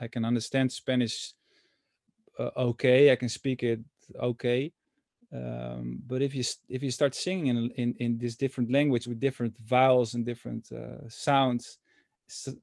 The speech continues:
suddenly, uh, there's a whole world that opens up, and you can just, you can sort of sound like,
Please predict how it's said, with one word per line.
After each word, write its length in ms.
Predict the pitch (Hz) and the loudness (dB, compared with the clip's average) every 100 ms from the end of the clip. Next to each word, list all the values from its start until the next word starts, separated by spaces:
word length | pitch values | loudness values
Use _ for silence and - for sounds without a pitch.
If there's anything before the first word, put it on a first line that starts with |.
| _ | _
suddenly, 580 | - 160 180 147 127 117 | 0 2 4 4 4 2
uh, 60 | 117 | 2
there's 200 | 123 123 | 0 2
a 80 | 113 | 2
whole 240 | 139 160 | 4 4
world 320 | 123 139 165 | 4 6 4
that 120 | 123 - | 2 -2
opens 360 | 123 120 - | -4 -6 -4
up, 180 | 147 139 | -4 -4
and 100 | 156 | -6
you 140 | 117 | -6
can 180 | 117 117 | -4 -6
just, 240 | 113 117 _ _ _ - | -6 -14 _ _ _ -12
you 100 | 123 | -8
can 280 | 143 110 - | -6 -6 -8
sort 240 | - 110 | -8 -8
of 80 | 101 _ - - _ _ _ _ _ _ _ _ _ _ _ _ _ _ | -8 _ -20 -20 _ _ _ _ _ _ _ _ _ _ _ _ _ _
sound 420 | - - 127 127 | -18 -6 -2 -2
like, 280 | 117 110 - | -2 -4 -6